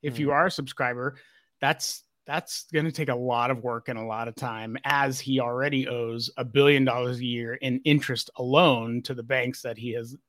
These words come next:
Speaker 1: gr-, secured loans for. The other part, too, is that you erode your advertising business further because those subscribed people or the people with blue checks are the most important people on the service that advertisers wanna reach.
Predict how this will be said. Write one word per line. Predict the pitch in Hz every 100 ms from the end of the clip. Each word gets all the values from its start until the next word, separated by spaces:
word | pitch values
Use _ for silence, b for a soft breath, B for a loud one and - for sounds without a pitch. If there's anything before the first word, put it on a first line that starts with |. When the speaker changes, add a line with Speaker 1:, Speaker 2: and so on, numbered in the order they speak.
| _ -
Speaker 1:
gr-, | 156 139 135 -
secured | 135 - - 131 117
loans | 113 113 117
for. | - - - - b b b b -
The |
other | 180 196
part, | 170 165
too, | - 240 151
is | 139
that | 143 135 135 - _ _ _ _ _
you | 156 170 170
erode | 160 165 175 175
your | 165
advertising | 151 156 165 156 156 143 139
business | 139 131 127
further | - 143 143 139 127 123 117 - _ _ _ _
because | 139 135 151 139 135 135 151
those | 151 156 -
subscribed | - 143 - - 151 147 151 147 -
people | - 151 147 135 127 131
or | 147 139
the | 131
people | 131 160 151
with | 127 117
blue | 139
checks | 135 - 131 131 -
are | 143 139
the | 131 127
most | 123 131 135
important | 127 131 131 123
people | 131 135 127
on | 123
the |
service | 113 - 127 131
that | - 117
advertisers | 123 127 123 131 123 117
wanna | 127 120
reach. | 107 143 220 -